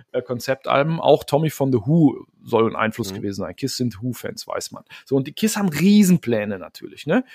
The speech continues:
Speaker 1: Diese Platte, diese Geschichte sei nur Teil einer größeren Story, heißt es. Es soll einen Film geben und Comics und eine riesige Bühnenproduktion. Ja, ein großes künstlerisches Statement soll das werden. So.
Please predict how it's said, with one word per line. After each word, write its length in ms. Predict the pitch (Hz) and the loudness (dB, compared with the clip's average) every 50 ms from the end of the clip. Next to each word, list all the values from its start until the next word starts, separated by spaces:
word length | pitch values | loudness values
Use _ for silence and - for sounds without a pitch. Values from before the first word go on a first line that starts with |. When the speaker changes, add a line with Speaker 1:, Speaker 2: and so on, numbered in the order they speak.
| - - - - - - _ _ _ _ _ | -20 -20 -20 -20 -20 -20 _ _ _ _ _
Speaker 1:
Diese 180 | 131 123 123 123 | -2 0 0 -2
Platte, 560 | - - 175 185 208 - 214 202 196 185 170 | 0 0 -2 -2 0 4 4 6 6 6 2
diese 220 | 147 143 131 139 | 0 -2 -2 -2
Geschichte 640 | 139 123 - - - 214 - - - 190 180 170 151 | -2 -2 -2 0 0 0 0 0 0 2 2 2 2
sei 200 | 135 143 135 143 | 2 2 2 4
nur 220 | 156 151 147 143 - | 4 2 2 0 0
Teil 240 | - 135 147 160 | 0 0 0 0
einer 240 | 131 127 135 123 104 | 0 -2 -2 -4 -6
größeren 500 | - - - 185 240 240 - 220 196 196 | -6 2 4 4 4 4 2 0 -2 -2
Story, 360 | 170 - - 175 160 170 160 | -2 0 0 0 2 2 0
heißt 340 | 143 120 135 156 160 - - | 0 0 0 -2 -2 -2 -4
es. 140 | 165 139 135 | -8 -6 -6
Es 80 | 131 117 | -6 -2
soll 140 | 147 143 | 0 0
einen 80 | 147 147 | 0 -2
Film 400 | - - - 226 233 240 214 180 | -4 0 2 4 4 6 4 4
geben 360 | 143 151 160 165 170 156 160 151 | 6 6 6 6 6 4 2 -2
und 200 | 139 170 - - | -2 -2 -4 -6
Comics 480 | - - 180 196 196 185 180 180 - | 0 0 2 4 4 2 2 0 -4
und 140 | - 175 165 156 | -4 -4 0 0
eine 120 | 156 143 135 | -2 -2 -4
riesige 680 | 139 175 214 226 247 247 233 226 196 190 196 170 175 | -4 -2 0 0 2 2 0 2 2 2 2 2 2
Bühnenproduktion. 1200 | 147 135 165 185 190 180 - - - 120 123 113 - - - 107 110 113 123 156 202 240 254 247 _ _ - - - _ _ | 2 4 4 4 4 4 2 2 0 0 0 0 -2 -8 -6 -4 0 0 0 2 0 -2 -2 -6 _ _ -20 -20 -20 _ _
Ja, 180 | - 117 135 151 | 0 0 0 0
ein 140 | - 143 - | 0 -6 -6
großes 480 | - 143 165 196 220 - 214 196 - | 2 4 4 4 4 4 0 -2 -4
künstlerisches 920 | - - 160 175 175 - - - 160 151 147 143 - 165 147 120 - - - _ | -2 0 0 0 2 -2 -2 -2 0 0 2 0 0 -4 -4 -4 -6 -12 -12 _
Statement 540 | - - - - 120 123 - _ 104 - - | -8 -4 0 0 0 0 0 _ -20 -20 -16
soll 160 | - - - | -14 -12 -12
das 240 | - - - - _ | -12 -14 -16 -18 _
werden. 240 | - - - _ _ _ _ _ _ _ _ _ _ | -18 -18 -18 _ _ _ _ _ _ _ _ _ _
So. 240 | _ - 117 - | _ -12 -12 -12